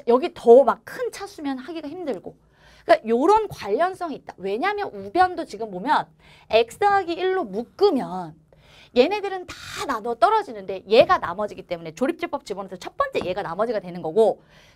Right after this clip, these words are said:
그 다음에 묶여져 있었던 I를 또 X 마이너스 일로 묶으면 다, 아, X 플러스 일로, 미안. 그 X 플러스 일로 묶으면 얘만 X 플러스 일이 없기 때문에 얘가 두 번째 나머지가 되는 이런 상태가 되는 거예요. 그러니까 앞에 있는 거랑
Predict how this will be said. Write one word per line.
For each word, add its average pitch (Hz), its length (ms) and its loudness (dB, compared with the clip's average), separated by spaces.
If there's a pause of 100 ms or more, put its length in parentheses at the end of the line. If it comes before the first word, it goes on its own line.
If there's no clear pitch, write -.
그 302 220 -4
다음에 440 500 0
묶여져 302 400 -6
있었던 262 400 -6
I를 190 480 -2 (300)
또 427 240 6
X - 320 -10
마이너스 392 540 -6
일로 311 160 -4
묶으면 220 500 -4 (500)
다, - 100 -10 (180)
아, 208 180 0
X 220 200 -2
플러스 349 280 -4
일로, 180 240 -8
미안. 208 340 0 (100)
그 381 340 4
X - 260 -4
플러스 349 320 -4
일로 226 100 -4
묶으면 185 360 -10
얘만 320 440 -2
X 269 240 -10
플러스 214 320 -10
일이 190 580 -10
없기 175 280 -10
때문에 220 500 -2 (260)
얘가 247 320 0
두 214 180 -16
번째 254 200 -8
나머지가 170 440 -12
되는 160 300 -14
이런 214 200 -2
상태가 381 380 -4
되는 160 280 -10
거예요. 151 180 -12
그러니까 185 240 -10
앞에 220 340 -2
있는 339 280 -4
거랑 311 320 -2